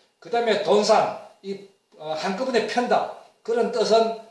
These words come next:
아랫목에서 불을 양, 방 양쪽으로, 어, 빨리 넓게 펴가지고 운목으로 가야 방이 고루 따숩다. 그래서 아궁의 하열이 힘있게 가야 된다. 힘력자, 관련자.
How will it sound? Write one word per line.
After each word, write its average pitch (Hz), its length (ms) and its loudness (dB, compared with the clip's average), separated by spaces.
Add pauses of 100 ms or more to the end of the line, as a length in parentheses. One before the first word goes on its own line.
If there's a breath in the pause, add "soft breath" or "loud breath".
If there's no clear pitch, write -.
(120)
아랫목에서 208 840 2
불을 208 380 6
양, 190 300 2
방 190 280 -2
양쪽으로, 196 920 0
어, - 200 -10
빨리 233 480 0
넓게 247 420 4
펴가지고 226 1120 4
운목으로 202 480 2
가야 185 360 4
방이 190 320 2
고루 - 300 -2
따숩다. - 640 0 (420 loud breath)
그래서 220 580 2 (200)
아궁의 233 420 2
하열이 226 400 4
힘있게 269 560 0
가야 208 160 4
된다. 208 320 2
힘력자, 214 600 0
관련자. 180 680 0